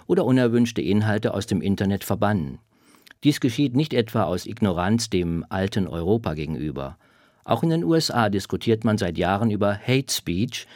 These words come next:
gelangt aber zu anderen Ergebnissen. Während man in Deutschland Meinungsdelikte statuiert, die bereits eine abstrakte Störung des öffentlichen Friedens bestrafen,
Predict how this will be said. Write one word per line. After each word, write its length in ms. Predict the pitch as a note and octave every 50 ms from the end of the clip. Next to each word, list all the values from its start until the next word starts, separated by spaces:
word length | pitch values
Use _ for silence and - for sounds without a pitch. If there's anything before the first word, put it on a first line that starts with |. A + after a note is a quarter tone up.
| - - -
gelangt 360 | - G#2 F#2+ G2 A2 A#2 A#2
aber 240 | C#3+ C#3 C#3+ D3 C#3+
zu 140 | - - B2
anderen 380 | - F#2+ G2 G2 G#2+ A2+ A#2
Ergebnissen. 720 | A2+ A#2+ G#2 A2 G#2 G#2 - - D2+ D2 - - A#1+ B1 - - _ _ _ _ _ _ _ _ _ _ _ _ _ _ -
Während 280 | G2+ G#2 A#2 C3+ B2+
man 120 | B2+ B2 A2
in 160 | F#2+ F#2 F2+
Deutschland 640 | F#2 F#2+ A#2+ D#3+ - - - F#2+ D#2 E2 F2 - -
Meinungsdelikte 840 | F#2 F2+ G2 A2 A#2+ B2 - - - B2 A#2 B2+ A#2 - - C3
statuiert, 640 | A2 - B2 A2 A2+ B2 A#2 A2+ A#2 A#2 A#2 A2+ - - - - _ -
die 60 | -
bereits 400 | F#2+ F2 F2 F#2 F#2+ A2 A2 -
eine 220 | - G2 G2+ G2 -
abstrakte 640 | F#2 F2+ - - - - A#2+ D3 - - - C#3 A#2+
Störung 540 | - - - G2+ A2+ A#2+ B2 C3+ C3 A#2
des 300 | A#2 F#2 E2+ - - - -
öffentlichen 500 | - G2+ - - B2 G#2 G2+ - - E2+
Friedens 460 | E2 - - A#2 B2 A#2+ A2+ F#2+ -
bestrafen, 680 | - - - - - - D#2 E2 F#2 - - B2+ C3